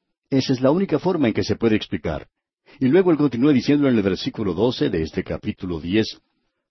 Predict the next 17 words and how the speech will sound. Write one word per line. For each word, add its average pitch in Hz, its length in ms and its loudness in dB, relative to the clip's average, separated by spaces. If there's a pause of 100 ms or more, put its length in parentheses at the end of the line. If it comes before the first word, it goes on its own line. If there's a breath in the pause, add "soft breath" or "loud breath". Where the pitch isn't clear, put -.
(160)
"Porque 139 240 4
no 151 100 6
nos 151 180 2
atrevemos 117 560 2
a 113 120 4
contarnos 113 840 0
ni 110 200 4
a 107 80 4
compararnos 120 720 2
con 113 140 -2
algunos 110 380 0
que 113 120 2
se - 140 -4
alaban 110 320 2
a 92 80 -2
sí 113 120 -4
mismos, 107 460 0